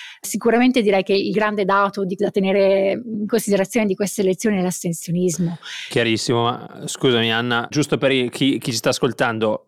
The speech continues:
Speaker 2: per dare i numeri, perché magari tutti li avete letti, però, eh, li ridiamo. Ci sono stati,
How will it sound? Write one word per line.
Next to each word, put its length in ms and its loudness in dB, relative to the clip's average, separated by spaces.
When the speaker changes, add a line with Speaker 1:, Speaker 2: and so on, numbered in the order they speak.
Speaker 2:
per 160 -2
dare 280 2
i 260 -4
numeri, 400 2
perché 260 0
magari 340 0
tutti 220 -4
li 80 4
avete 180 2
letti, 380 -2
però, 260 2
eh, 340 0
li 140 0
ridiamo. 520 0
Ci 220 -2
sono 280 0
stati, 520 -2